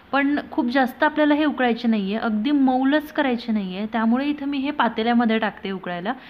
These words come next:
जेणेकरून मला हे सारखं चेक करता येतील झालेत किंवा नाही ते. आणि कुकरमध्ये जर तुम्ही लावत असाल, तर फक्त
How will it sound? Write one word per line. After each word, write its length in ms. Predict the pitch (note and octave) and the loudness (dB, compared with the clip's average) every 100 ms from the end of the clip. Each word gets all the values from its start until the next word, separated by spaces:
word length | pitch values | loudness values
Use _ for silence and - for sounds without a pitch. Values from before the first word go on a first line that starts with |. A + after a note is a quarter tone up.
| - - A3+ | -20 -6 2
जेणेकरून 440 | B3 B3+ D4 D4+ | 2 4 2 2
मला 180 | D4+ C#4 | 2 2
हे 140 | D#4 | 0
सारखं 360 | D#4+ D4+ A3+ D4+ | 2 0 2 -4
चेक 340 | D4+ C4 - | -2 -4 -2
करता 240 | C#4 - B3+ | -4 -2 -2
येतील 360 | A3 G3+ A3+ | 0 -2 -2
झालेत 360 | A#3 A3+ G3+ G#3 - - - _ - - | 2 0 0 -4 -8 -20 -20 _ -20 -8
किंवा 180 | B3+ C#4 | -4 0
नाही 260 | C4+ A3 | 2 0
ते. 260 | - G#3+ D4+ - - - - | 0 -8 -8 -14 -20 -20 -4
आणि 240 | A3 A#3 B3 | 2 2 2
कुकरमध्ये 520 | B3+ A#3+ C#4+ D4+ D#4 | -2 0 0 0 0
जर 160 | D4+ D#4 | 0 0
तुम्ही 200 | D4 D4+ | -2 0
लावत 300 | C#4 G#3+ A#3 | 0 2 0
असाल, 280 | A3+ G3+ F#3+ A3 | -2 -4 -8 -4
तर 100 | C4+ - - | -6 -4 -8
फक्त 260 | D4+ - | -8 -4